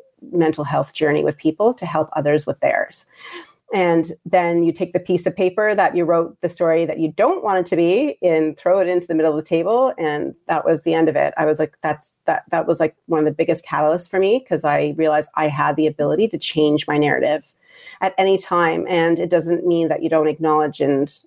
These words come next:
what's happened. It just means about how do you use that information to move forward? What does that do? What does that allow you to do? Who do you become? You know, what, what defines you now moving forward?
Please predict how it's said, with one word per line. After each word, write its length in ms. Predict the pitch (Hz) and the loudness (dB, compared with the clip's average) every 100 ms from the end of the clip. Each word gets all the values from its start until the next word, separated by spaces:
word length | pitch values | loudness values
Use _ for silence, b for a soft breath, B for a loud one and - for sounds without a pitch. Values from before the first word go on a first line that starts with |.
| _ - | _ -2
what's 280 | 170 - | -2 -2
happened. 580 | - 156 160 165 151 156 175 | -4 -4 -2 0 0 -2 -2
It 60 | |
just 320 | 170 156 151 160 | -2 -2 0 0
means 420 | 160 156 151 - 147 | 2 0 -2 -8 -4
about 240 | 160 - | -2 -2
how 220 | - 156 | -2 0
do 80 | 156 | 4
you 80 | 156 | 4
use 260 | 147 151 | 4 2
that 140 | 156 160 | 0 2
information 600 | 156 - 147 151 - - | 0 0 0 0 0 -4
to 120 | - | 0
move 240 | 147 151 - | 0 0 -2
forward? 540 | - 147 - - - _ _ - | -2 0 0 -4 -8 _ _ -4
What 140 | 170 | -2
does 140 | 185 | 0
that 180 | 175 160 | 0 0
do? 240 | 156 156 139 | 0 2 0
What 140 | 160 | -2
does 100 | 160 | -2
that 160 | 156 156 | 0 2
allow 320 | 156 151 165 | 2 2 2
you 120 | 170 | 2
to 120 | - | 0
do? 240 | 143 143 147 | -2 -2 2
Who 320 | 185 185 175 | 2 2 0
do 120 | 165 | 2
you 140 | 160 | 2
become? 600 | 151 143 - 165 151 151 b b b _ _ _ - - | 2 -2 -2 0 0 -4 b b b _ _ _ -18 -2
You 200 | 165 151 | 0 2
know, 140 | 147 | 0
what, 280 | 147 175 175 - | 0 0 -2 -4
what 240 | 180 185 | -2 0
defines 480 | 185 170 165 160 160 | -2 -2 2 2 2
you 120 | 160 | 2
now 260 | 151 147 147 | 2 0 0
moving 280 | 147 151 139 | 2 2 -2
forward? 560 | - 151 135 104 80 | 0 0 2 0 -4